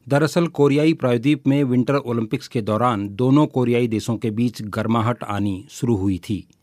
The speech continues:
और अब तो किम जोंग और दक्षिण कोरियाई राष्ट्रपति के बीच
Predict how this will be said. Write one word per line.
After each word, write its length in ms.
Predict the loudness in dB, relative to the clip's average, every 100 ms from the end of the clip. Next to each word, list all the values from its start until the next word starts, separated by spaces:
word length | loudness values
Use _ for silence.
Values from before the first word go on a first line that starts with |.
| -8
और 240 | -6 -6 -2
अब 140 | -4 0
तो 260 | 0 0 -2 -14 _ 2
किम 240 | 4 6
जोंग 300 | 4 4 2 -2
और 180 | -6 -4
दक्षिण 360 | -4 -2 -2
कोरियाई 400 | 0 0 0 0
राष्ट्रपति 400 | -2 -4 -8 -10
के 160 | -6 -4
बीच 420 | 0 -2 -2 -12